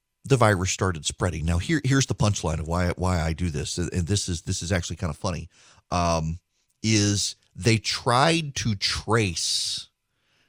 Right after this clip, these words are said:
they tried to trace the virus through the school. They tried to figure out who all had it.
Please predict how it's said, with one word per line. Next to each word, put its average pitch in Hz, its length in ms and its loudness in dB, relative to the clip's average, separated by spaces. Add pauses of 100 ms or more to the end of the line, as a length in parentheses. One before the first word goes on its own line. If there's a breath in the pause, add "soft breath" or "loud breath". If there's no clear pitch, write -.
they 113 140 4
tried 156 680 0
to 165 60 -4
trace - 580 -2
the 117 120 0
virus 95 520 2
through 101 160 -2
the 87 100 -6
school. 90 380 -2
They 87 140 -2
tried 131 380 -2
to 135 60 -4
figure 110 280 -2
out 87 180 0
who 98 140 -2
all 90 200 2
had 78 220 -2
it. 80 180 -8